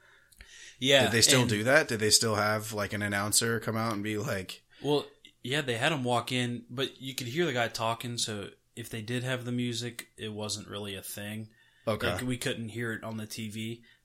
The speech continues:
Speaker 1: but it was the, it was one of those U F C days that are on cable T V. It wasn't
Speaker 2: Right.
Speaker 1: pay-per-view, so that
Speaker 2: Mm-hmm.
Speaker 1: kinda worked out, because other than that, we were just watching, like,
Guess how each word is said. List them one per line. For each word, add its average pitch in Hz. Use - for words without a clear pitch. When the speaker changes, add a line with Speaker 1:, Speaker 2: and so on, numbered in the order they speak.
Speaker 1:
but 120
it 131
was 127
the, 113
it 147
was 139
one 151
of 131
those 123
U 120
F 113
C 117
days 110
that 107
are 98
on 107
cable 107
T 107
V. 104
It -
wasn't 110
Speaker 2:
Right. 90
Speaker 1:
pay-per-view, 107
so -
that -
Speaker 2:
Mm-hmm. 113
Speaker 1:
kinda 107
worked 95
out, 101
because 101
other 117
than 104
that, 110
we 117
were 110
just 104
watching, 104
like, 95